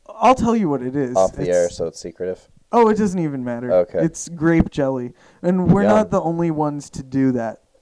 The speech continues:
Speaker 1: It's, I think, grape jelly and, um, and not ketchup. Maybe ketchup.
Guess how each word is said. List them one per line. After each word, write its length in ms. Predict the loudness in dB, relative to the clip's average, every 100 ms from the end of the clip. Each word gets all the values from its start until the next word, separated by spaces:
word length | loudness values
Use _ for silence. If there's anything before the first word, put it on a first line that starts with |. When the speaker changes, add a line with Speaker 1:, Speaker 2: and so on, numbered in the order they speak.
| _
Speaker 1:
It's, 380 | -4 -4 -10 -14 -10
I 80 |
think, 340 | -8 -6 -8 -8
grape 340 | -6 -6 -6
jelly 580 | -6 -4 -2 -2 -4 -8
and, 380 | -6 -6 -4 -2
um, 320 | -2 -2 -6 -16 _ _ _ _ _ -8
and 640 | -4 -2 -4 -8 -12 -14 -18 _ _ _
not 260 | -4 -4 -6
ketchup. 580 | -8 -6 -6 -8 -10 -8
Maybe 300 | -2 -2 -2
ketchup. 520 | -2 -2 -2 -6 -8